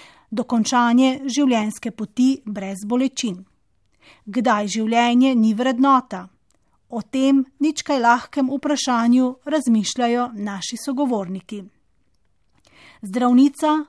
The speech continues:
profesorica na Medicinski fakulteti Univerze v Ljubljani, Zvonka Zupanič Slavec.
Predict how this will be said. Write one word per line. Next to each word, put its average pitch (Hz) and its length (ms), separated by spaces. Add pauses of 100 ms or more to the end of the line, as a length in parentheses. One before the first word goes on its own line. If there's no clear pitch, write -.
(160)
profesorica 285 720
na 262 100
Medicinski 214 600
fakulteti 269 680
Univerze 208 540
v 196 40
Ljubljani, 240 680 (380)
Zvonka 269 560
Zupanič 233 580 (180)
Slavec. 196 600